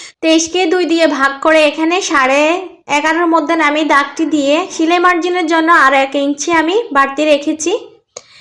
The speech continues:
এখন আমি হিপের মাপটি থেকে ধরে এখন ঘিরের মাপটি পর্যন্ত যে পয়েন্ট রেখেছি, এখন দাগগুলাকে আমি স্কেলের সাহায্যে মিলিয়ে দিব।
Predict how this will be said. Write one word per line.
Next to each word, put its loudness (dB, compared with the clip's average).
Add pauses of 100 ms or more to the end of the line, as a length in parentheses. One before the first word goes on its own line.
(240)
এখন -2
আমি 2
হিপের 0
মাপটি 2
থেকে -2
ধরে 4 (200)
এখন 0 (180)
ঘিরের -2
মাপটি 0
পর্যন্ত -2 (120)
যে 2
পয়েন্ট 0
রেখেছি, -2 (140)
এখন -2
দাগগুলাকে -2
আমি 0 (100)
স্কেলের -2
সাহায্যে 0
মিলিয়ে 0
দিব। 2